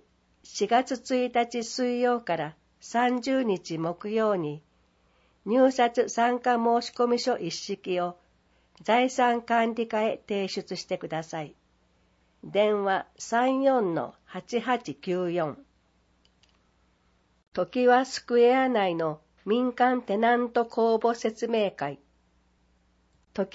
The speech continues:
盤スクエア完成予想図が掲載されています。日時、五月二十九日金曜、十五時から。場所、市役所。申し込み、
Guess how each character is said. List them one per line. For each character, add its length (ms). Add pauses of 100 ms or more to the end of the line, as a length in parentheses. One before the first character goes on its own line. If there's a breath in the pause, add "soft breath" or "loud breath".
盤 140
ス 180
ク 160
エ 160
ア 240 (200)
完 260
成 240
予 140
想 260
図 80
が 160
掲 280
載 220
さ 140
れ 100
て 200
い 40
ま 160
す。 220 (1300)
日 340
時、 300 (540)
五 180
月 340
二 180
十 260
九 180
日 320
金 380
曜、 360 (260)
十 280
五 160
時 160
か 160
ら。 140 (920)
場 200
所、 420
市 220
役 260
所。 260 (1040)
申 240
し 140
込 160
み、 280